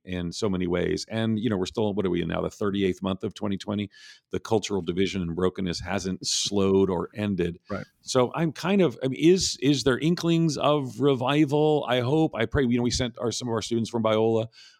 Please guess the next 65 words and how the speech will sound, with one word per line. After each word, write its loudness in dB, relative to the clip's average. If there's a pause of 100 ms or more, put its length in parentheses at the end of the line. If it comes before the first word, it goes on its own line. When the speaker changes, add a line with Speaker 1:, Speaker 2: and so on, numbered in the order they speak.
Speaker 1:
are -8
just 0
coming 2
back 0
from -2
Asbury. 0 (480)
And 0
I'm -2
one 0
who's 0
unapologetic. 0
This -6
is, -6
again, -2
my -2
unapologetic -2 (100)
evangelical -4
commitment -12 (340)
is 0
that 0
I -4
wanna -2
pray -2
that -4
men -4
and -6
women -2
would -8
hear -2
and 0
respond -8
to -8
the -12
good -4
news -4
of -10
the -4
gospel. -6
I'm -10
gonna -14
pray -6
that -8
they -6
walk -2
in -16
the -14
power -6
of -2
the -10
Holy -2
Spirit. -4 (300)
I'm -2
gonna 0
pray 0
the -2
Lord 0
brings -4
a -6
great -4
awakening. -4
And -14
Lord, 0
let -2
it -10
begin -4